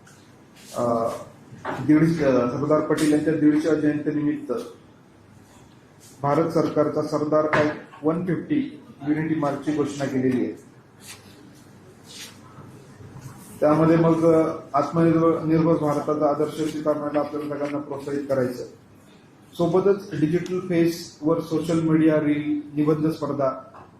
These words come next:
अ, त्यानंतर सरदार at यंग लीडर प्रोग्राम प्रश्नमंजुषा, आरोग्य शिबिरं, अ, सरदार वल्लभभाई पटेल यांच्या जीवनावर व्याख्यानं, वादविवाद स्पर्धा, ड्रग्ज मुक्त भारताची प्रतिज्ञा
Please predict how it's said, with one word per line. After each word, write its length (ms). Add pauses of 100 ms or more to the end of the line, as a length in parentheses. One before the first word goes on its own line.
(460)
अ, 200
त्यानंतर 460
सरदार 440
at 240
यंग 220
लीडर 240
प्रोग्राम 440
प्रश्नमंजुषा, 840
आरोग्य 440
शिबिरं, 420 (1000)
अ, 440
सरदार 360 (100)
वल्लभभाई 420
पटेल 320
यांच्या 260
जीवनावर 500
व्याख्यानं, 580 (500)
वादविवाद 440
स्पर्धा, 460 (1040)
ड्रग्ज 280
मुक्त 280
भारताची 500
प्रतिज्ञा 520